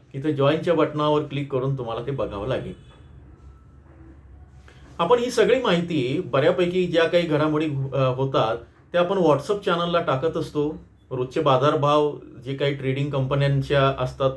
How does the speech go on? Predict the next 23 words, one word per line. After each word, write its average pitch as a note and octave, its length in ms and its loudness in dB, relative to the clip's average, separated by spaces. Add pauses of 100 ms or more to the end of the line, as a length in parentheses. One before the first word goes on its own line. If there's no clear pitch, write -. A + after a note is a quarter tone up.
ते, C3+ 220 2
काही B2 240 -4
बाजार A2+ 360 0
समित्यांचे, C3 720 -4 (400)
WhatsAppची G3 500 2
लिंक F#3+ 220 0
पहिल्या E3 280 6
कॉमेंटमध्ये E3+ 540 -2
आहे. F3 220 2
Facebook-वरही F3 640 2
आपण, D3 360 -2 (100)
अ, C3+ 100 -6
सुरू C3+ 260 -6
केलेलं C3+ 320 -2
आहे. C3+ 300 -2 (560)
ज्यांना E3 320 2
तिथं F#3 180 2
इंटरेस्ट E3 400 0
आहे F3 80 -4
ते F#3 120 0
तिथे D3+ 200 -4
बघू A2 260 -6
शकतात. F2+ 340 -16